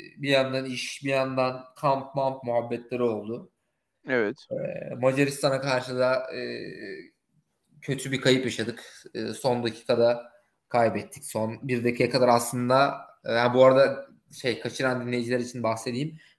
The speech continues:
Speaker 1: E, Macaristan Türkiye Milli Takım maçıydı. Maçından bahsediyorum. E, bence geride olduğumuz anlarda dahi,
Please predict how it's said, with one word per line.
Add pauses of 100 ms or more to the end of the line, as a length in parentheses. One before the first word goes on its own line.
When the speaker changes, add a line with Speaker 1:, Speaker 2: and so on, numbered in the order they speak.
Speaker 1:
E,
Macaristan
Türkiye
Milli
Takım
maçıydı. (100)
Maçından
bahsediyorum. (480)
E,
bence
geride
olduğumuz
anlarda
dahi,